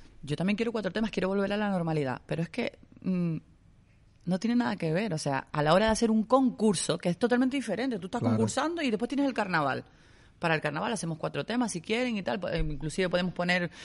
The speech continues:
Speaker 1: escenarios para ir a cantar los temas que no se cantaron, pero para la hora de un concurso, y es verdad, te sientes a veces, muchas veces, no te sientes mal, porque yo a mí, yo tengo mi opi-, mi opinión, igual que el resto tiene el, pero te, yo considero que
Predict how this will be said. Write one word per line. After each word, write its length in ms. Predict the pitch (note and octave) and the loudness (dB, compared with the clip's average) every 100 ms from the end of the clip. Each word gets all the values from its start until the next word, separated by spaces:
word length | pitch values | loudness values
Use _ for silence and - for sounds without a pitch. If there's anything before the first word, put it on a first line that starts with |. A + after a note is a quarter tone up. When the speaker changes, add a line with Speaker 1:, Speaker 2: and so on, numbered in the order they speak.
| - | -12
Speaker 1:
escenarios 360 | - F3 E3+ F3+ | -4 -2 0 0
para 100 | F3+ | 2
ir 60 | F3+ | 2
a 40 | |
cantar 220 | F3+ E3+ F3+ | 2 2 2
los 100 | E3 | 2
temas 180 | F3+ E3 | 0 2
que 60 | |
no 60 | F3 | 0
se 120 | F3+ | 0
cantaron, 280 | E3+ E3 D#3+ | 0 0 -2
pero 220 | D3+ D3+ | -2 0
para 220 | D#3 D3 C#3 | 0 -2 -2
la 100 | C#3 | -2
hora 160 | D3 | -2
de 60 | G3+ | 0
un 120 | A#3+ | 2
concurso, 640 | A#3+ G3 C#3+ E3 - D4 - - - - - - - - - - _ _ | 2 0 -2 -6 -6 -12 -16 -20 -20 -20 -20 -20 -20 -20 -20 -20 _ _
y 100 | - D#3 | -6 -4
es 60 | |
verdad, 280 | E3+ F3 B3+ | -2 -4 -4
te 100 | - | -6
sientes 360 | D#3+ E3+ F#3 G3+ | -4 -6 -4 -4
a 80 | G3+ | -4
veces, 180 | G#3 G#3+ | -4 -4
muchas 240 | G3+ G#3 | -4 -2
veces, 260 | G#3 G#3+ G#3 | -4 -4 -4
no 160 | F3 F3 | -4 -4
te 80 | G3+ | -2
sientes 220 | A#3+ G#3 | -2 -2
mal, 140 | A3 | -2
porque 200 | A#3+ G#3+ | -2 -2
yo 120 | G3 G#3 | -2 0
a 60 | |
mí, 380 | A3 A#3+ B3 G3 | -2 -2 -4 -6
yo 80 | E3 | -6
tengo 140 | G3+ | -2
mi 60 | G3+ | -2
opi-, 200 | F#3 E3 | -2 -4
mi 160 | E3+ E3+ | -2 -2
opinión, 260 | D#3+ E3+ | -2 -2
igual 160 | A3+ G3+ | -2 -2
que 80 | F#3 | -4
el 40 | |
resto 220 | F3+ F3+ | -6 -6
tiene 260 | F3 F3 E3+ | -6 -4 -4
el, 260 | D#3+ D3 - - - - _ | -6 -10 -14 -20 -20 -20 _
pero 240 | - F3 E3 | -4 -2 -2
te, 580 | - E3+ E3 E3 E3 D#3 - - - - - | 0 0 0 -2 -4 -8 -14 -20 -20 -20 -12
yo 280 | F3+ G#3 A#3+ | -2 0 0
considero 480 | C4 B3 B3 B3+ A#3 | -2 -2 -2 -2 -2
que 400 | G#3+ F#3+ F#3 | -4 -4 -6